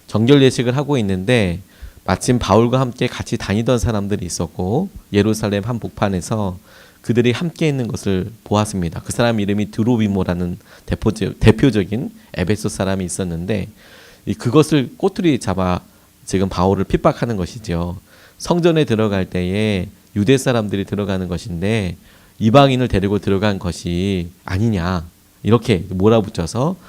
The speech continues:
바울을 때리고, 그리고 거의 뭐 죽음에 이르게 할 정도로 마음을 하-, 작정을 하고 그렇게 지금 덤벼들고 있는 상황입니다. 고난이 갑자기 시작이 되고 고난이 시작될 것이다라는 것을 알고 있어도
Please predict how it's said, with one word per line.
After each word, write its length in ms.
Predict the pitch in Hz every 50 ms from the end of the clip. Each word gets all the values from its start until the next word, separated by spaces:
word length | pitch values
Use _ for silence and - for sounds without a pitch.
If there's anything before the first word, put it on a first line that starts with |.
| - - - _
바울을 340 | - - 85 87 87 90 87
때리고, 640 | - - 147 151 147 135 127 143 151 160 175 196 - - - - - -
그리고 420 | _ - 98 87 98 92 90 90 -
거의 240 | - - 113 117 131
뭐 160 | 120 101 92
죽음에 460 | - - - 104 98 135 151 156 147
이르게 380 | 123 107 101 113 104 107 104 104
할 160 | 110 - - 117
정도로 500 | - 120 113 104 92 85 90 95 90 87 113
마음을 380 | 92 87 92 113 123 131 123 120
하-, 100 | 113 110 - - -
작정을 560 | - - - - - - 165 147 151 143 135
하고 400 | 156 143 117 139 143 131 104 92 - - - - - _ _
그렇게 360 | - - 110 107 - 104 95
지금 260 | - - - 92 87
덤벼들고 540 | - - 95 95 107 101 101 90 87 85 80 82 - - _ -
있는 180 | - 92 87 87
상황입니다. 600 | 85 - 110 117 113 101 85 80 80 82 - - - _ _ _ _ _ _ _ _ - _ _ _ _ _ _ _ _ _ _ - - - - - - - _ -
고난이 260 | - 120 123 143 151
갑자기 400 | 147 - - - 151 156 143 143
시작이 300 | - - 143 131 131 139
되고 540 | 127 104 92 92 98 104 110 113 101 87 82 - - - - - - - - -
고난이 360 | - 120 120 131 131 135 139
시작될 340 | - - - - - 175 165
것이다라는 520 | - 151 123 127 139 131 120 120 110 113
것을 220 | 110 110 101 - 98
알고 240 | 90 95 90 - 107
있어도 680 | 92 - - 95 90 92 92 104 107 98 85 85 80